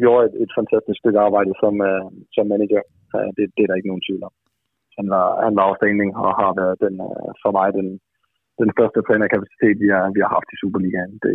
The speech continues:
øh, det, det er der slet ikke nogen tvivl om, og har også været, øh, den, den mest succesrige. Så, så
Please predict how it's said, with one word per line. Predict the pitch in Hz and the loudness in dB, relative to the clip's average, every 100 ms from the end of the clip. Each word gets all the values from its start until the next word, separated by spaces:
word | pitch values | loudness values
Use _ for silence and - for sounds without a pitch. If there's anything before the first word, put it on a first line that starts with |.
| - - | -2 -4
øh, | - - - | -6 -8 -4
det, | 104 98 | -2 0
det | 104 | 0
er | 95 | 0
der | |
slet | - 95 | 0 0
ikke | 95 | 0
nogen | 101 - | 0 0
tvivl | 98 92 | 0 0
om, | 90 | -2
og | 92 | -4
har | 101 90 | -2 -2
også | - | -2
været, | 90 - _ _ _ - 107 | -4 -4 _ _ _ -4 -4
øh, | 98 98 104 110 | -4 -8 -6 -4
den, | 98 95 | -2 -2
den | 98 | -2
mest | 101 - | -2 -4
succesrige. | 101 98 98 95 92 - | -6 -4 -2 -2 -4 -6
Så, | 92 92 _ _ _ _ | -8 -8 _ _ _ _
så | - | -8